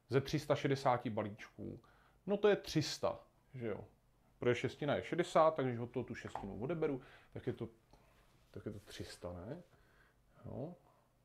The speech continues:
<laughs> Je to tak, že jo? A když udělám tři sta děleno dvanácti, protože mám tři sta balíčků, o,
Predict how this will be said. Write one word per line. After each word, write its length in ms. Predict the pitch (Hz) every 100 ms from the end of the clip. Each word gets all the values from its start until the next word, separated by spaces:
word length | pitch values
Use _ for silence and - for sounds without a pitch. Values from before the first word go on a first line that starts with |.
| _ - _ - - _ _ _ _ _ _ _ - -
<laughs> 60 | 131 -
Je 240 | 139 127
to 80 | -
tak, 220 | 104 107
že 80 | 110
jo? 120 | 98 - - - 175
A 180 | -
když 120 | 139 151
udělám 240 | 208 180
tři 160 | - 165
sta 180 | -
děleno 320 | 190 196 185 123
dvanácti, 960 | 104 101 98 101 - 113 110 127 247 - - - - -
protože 140 | 120
mám 140 | 123 120
tři 160 | -
sta 180 | - 123
balíčků, 680 | 117 117 107 - 123 202
o, 60 | 123